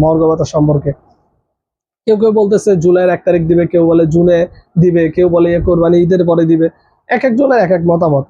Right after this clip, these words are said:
মূলত এখানে ভিউজের খেলা হচ্ছে, এটা সবাই আমরা মূলত কম বেশি হলেও বুঝতে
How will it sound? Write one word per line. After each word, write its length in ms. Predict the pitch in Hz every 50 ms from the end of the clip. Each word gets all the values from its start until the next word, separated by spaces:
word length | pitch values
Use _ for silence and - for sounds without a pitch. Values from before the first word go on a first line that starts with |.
| - 233
মূলত 220 | 262 269 269 240 262 262 247
এখানে 220 | 262 254 262 254 240 240 - _ _ _ _ _ _ -
ভিউজের 520 | 180 147 151 165 190 202 196 220 233 240 - -
খেলা 180 | 175 175 196 196 196
হচ্ছে, 200 | 196 190 - - 214
এটা 100 | 190 214 - -
সবাই 180 | 156 165 175 180 180
আমরা 140 | 180 180 170 175
মূলত 220 | 190 185 175 175 277 302 - - _ _ _ _ _ _ _ _ _ _ _ _ _ _ _ _ _ _ _
কম 140 | - 262 269 269 254
বেশি 160 | 277 214 - 247
হলেও 160 | 240 269 269 220 202
বুঝতে 200 | - - -